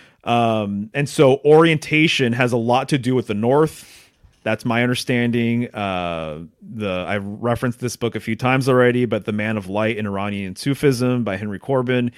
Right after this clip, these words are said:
he talks about this beautifully, about orientation and how it relates to the North.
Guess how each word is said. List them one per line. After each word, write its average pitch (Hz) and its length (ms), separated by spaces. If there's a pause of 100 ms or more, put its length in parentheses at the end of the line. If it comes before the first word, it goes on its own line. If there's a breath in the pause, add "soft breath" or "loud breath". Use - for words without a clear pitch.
(280 loud breath)
he 127 180
talks 127 280
about 120 280
this 104 160
beautifully, 123 840
about 110 300
orientation 117 720
and 107 80
how 110 200
it 104 80
relates 104 560
to 117 120
the 101 140
North. 110 440